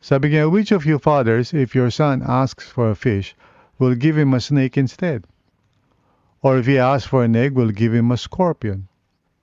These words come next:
"If you then," sabi niya sa verse thirteen, uh, "though you are evil," and he's not parang insulting them, he's basically saying na,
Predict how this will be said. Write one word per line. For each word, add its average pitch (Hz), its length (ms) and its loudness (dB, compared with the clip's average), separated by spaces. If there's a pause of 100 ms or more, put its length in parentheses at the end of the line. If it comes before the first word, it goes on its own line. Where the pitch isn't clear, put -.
(1080)
"If 143 160 0
you 214 160 4
then," 139 240 2
sabi 123 400 0
niya 113 160 -2
sa 120 80 -2
verse 117 240 -2
thirteen, 117 640 -2
uh, 113 480 -4
"though 127 240 0
you 131 160 2
are 156 80 -2
evil," 117 560 -2
and 120 160 -2
he's 120 240 0
not 135 240 0
parang 104 480 -2
insulting 104 560 0
them, 101 240 -4 (400)
he's - 160 -20
basically 139 480 2
saying 113 400 0
na, 104 240 -2